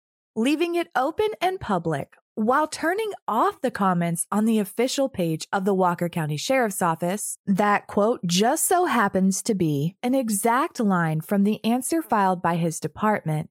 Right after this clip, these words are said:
that he posted hours before the news broke that they had filed a response. Behind closed doors, when it's assumed no one is listening, they have quite a different take.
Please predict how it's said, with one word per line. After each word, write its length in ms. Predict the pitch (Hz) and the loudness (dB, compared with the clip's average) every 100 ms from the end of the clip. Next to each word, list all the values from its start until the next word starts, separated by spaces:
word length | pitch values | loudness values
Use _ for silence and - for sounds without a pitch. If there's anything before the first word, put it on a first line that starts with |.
| _ | _
that 200 | 190 247 | -2 -2
he 260 | - 294 381 | -2 -2 -2
posted 520 | - 349 339 294 247 - | 0 0 0 -2 -2 -4
hours 480 | 208 208 269 330 349 | -2 0 2 0 -2
before 420 | - 311 - 233 | -4 -6 0 0
the 120 | 226 233 | 2 2
news 320 | 196 165 - | 2 0 -2
broke 380 | 170 156 151 - _ _ - | -2 -2 -2 -8 _ _ -2
that 180 | 254 | 0
they 160 | 233 214 | 0 0
had 180 | 190 - | 0 0
filed 320 | 175 160 147 | 2 2 0
a 80 | 147 | -2
response. 840 | 143 - - 208 165 - - - - _ _ _ _ _ - | -4 -4 0 2 0 -2 -12 -14 -18 _ _ _ _ _ -2
Behind 560 | 226 220 247 247 403 494 | 0 0 0 2 0 -2
closed 380 | - 254 214 180 | 0 2 2 2
doors, 460 | 180 196 285 - - | 2 2 0 -2 -6
when 240 | 208 247 302 | -2 0 0
it's 160 | - | 0
assumed 480 | 339 - 320 311 285 - | -2 0 -2 -2 -4 0
no 260 | 214 220 | 2 2
one 240 | 277 359 294 | 2 0 0
is 160 | 196 | 0
listening, 640 | 156 180 190 180 156 143 165 _ _ _ - | 0 0 0 -2 -2 -4 -8 _ _ _ -2
they 120 | 381 | 0
have 260 | 440 440 - | 2 0 -2
quite 320 | - 190 175 | 0 2 2
a 80 | 185 | 0
different 400 | 156 - 131 - | -2 -2 -6 -2
take. 440 | 180 147 - | -2 -2 -6